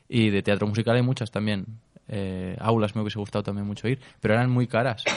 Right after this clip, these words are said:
Yo no me lo podía permitir. Y mis padres tampoco. Y yo tenía que trabajar para pagarme los estudios. Entonces,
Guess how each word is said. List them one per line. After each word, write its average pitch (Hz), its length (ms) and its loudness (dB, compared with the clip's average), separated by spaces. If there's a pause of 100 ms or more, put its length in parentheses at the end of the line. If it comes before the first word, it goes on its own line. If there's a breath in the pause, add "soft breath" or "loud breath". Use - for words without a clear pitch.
Yo 107 80 0
no 117 80 2
me 127 100 4
lo 113 140 0
podía 101 200 0
permitir. 95 480 -4 (300 loud breath)
Y 110 140 -4
mis 95 140 -8
padres 104 260 -8
tampoco. 110 500 -4
Y 95 60 -6
yo 98 80 -4
tenía 110 220 -2
que 113 80 -6
trabajar 110 420 -4
para 127 160 -2
pagarme 101 320 -4
los 104 120 -8
estudios. 113 500 -8
Entonces, 107 640 -6